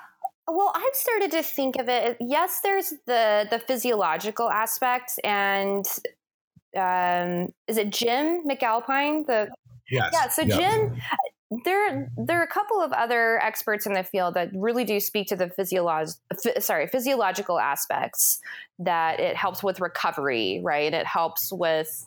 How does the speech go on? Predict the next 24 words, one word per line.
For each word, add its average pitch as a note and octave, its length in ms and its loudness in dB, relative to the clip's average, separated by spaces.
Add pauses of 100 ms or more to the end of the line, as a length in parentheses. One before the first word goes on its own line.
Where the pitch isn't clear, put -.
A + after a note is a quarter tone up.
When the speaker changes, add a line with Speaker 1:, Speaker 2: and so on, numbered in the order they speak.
Speaker 1:
um, C3+ 400 -2
endurance D3 960 0 (300)
and F3 140 0
that D#3+ 140 0
type D#3+ 200 -2
of D#3+ 100 0
thing. G#2 440 -2
And F#3+ 240 0
it, B3 140 0
that, B3+ 180 2
and B3+ 160 2
all D#4+ 180 2
of C#4 60 -2
that C#4+ 160 0
is - 180 -2
true. G#2+ 540 0 (360)
Um, G3 380 -2 (260)
m-, G#3+ 220 -2
my D4+ 640 2
interest B3 680 -2
comes A3+ 360 0
from F#3 960 -2 (760)
the G3 80 -2
mind-body G3+ 1400 0